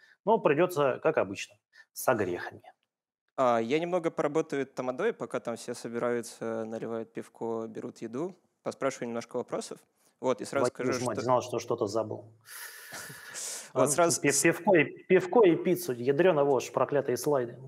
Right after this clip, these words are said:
Speaker 2: А, сразу скажу всем зрителям, чтобы приходили в чатик в Телеграме, задавали вопросы. Вот, на них, а, постараемся ответить в конце конференции или, э, в конце доклада, или когда уже будет, а, там этот наш сабантуй внутренний.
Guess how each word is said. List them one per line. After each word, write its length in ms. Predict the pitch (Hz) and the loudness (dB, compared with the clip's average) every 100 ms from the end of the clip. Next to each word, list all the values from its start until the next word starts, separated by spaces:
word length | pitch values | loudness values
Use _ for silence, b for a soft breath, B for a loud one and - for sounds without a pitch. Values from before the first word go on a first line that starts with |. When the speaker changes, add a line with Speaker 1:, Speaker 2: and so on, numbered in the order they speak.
| - _ _ _ _ | -20 _ _ _ _
Speaker 2:
А, 240 | 123 117 110 | 0 2 0
сразу 380 | - 143 143 | -2 -2 -2
скажу 280 | 131 135 131 | -4 -6 -8
всем 380 | 127 - - 123 | -8 -8 -8 -6
зрителям, 440 | 123 131 - 120 | -6 -8 -8 -10
чтобы 240 | - - 110 | -8 -12 -10
приходили 760 | - 117 120 120 120 117 113 110 | -10 -10 -8 -6 -4 -4 -4 -8
в 80 | - | -12
чатик 360 | - 120 110 | -6 -6 -8
в 60 | - | -14
Телеграме, 520 | 117 113 113 113 113 | -8 -6 -4 -4 -6
задавали 440 | 110 113 117 113 110 | -8 -6 -4 -4 -6
вопросы. 580 | 110 - 214 - 202 - _ _ _ _ _ _ _ - | -8 -4 -4 -4 -10 -10 _ _ _ _ _ _ _ -4
Вот, 220 | 127 120 | -4 -2
на 60 | |
них, 280 | 120 131 - - | -4 -4 -6 -2
а, 200 | 117 110 | -2 -2
постараемся 540 | 110 - 123 120 - | -4 -6 -4 -4 -8
ответить 340 | 113 120 113 | -8 -8 -8
в 40 | - | -10
конце 260 | 117 - | -10 -8
конференции 640 | 120 113 - 123 113 - 113 | -10 -10 -8 -6 -6 -10 -12
или, 360 | 117 110 110 - | -10 -10 -12 -10
э, 140 | 117 | -10
в 60 | 104 | -8
конце 280 | 113 - 120 | -12 -10 -8
доклада, 380 | 117 - 117 110 | -8 -6 -6 -6
или 120 | 107 | -10
когда 300 | - 110 113 | -12 -8 -8
уже 200 | 113 110 | -8 -10
будет, 280 | 110 110 107 _ - | -10 -12 -16 _ -14
а, 400 | 107 110 101 - - _ _ _ _ _ _ _ _ _ _ _ _ _ - | -12 -10 -12 -14 -18 _ _ _ _ _ _ _ _ _ _ _ _ _ -16
там 140 | 107 | -12
этот 220 | 107 - - _ _ | -12 -14 -20 _ _
наш 160 | 196 110 | -12 -10
сабантуй 460 | - 113 113 151 190 | -8 -8 -8 -8 -8
внутренний. 540 | 165 - 135 120 113 | -8 -8 -8 -8 -10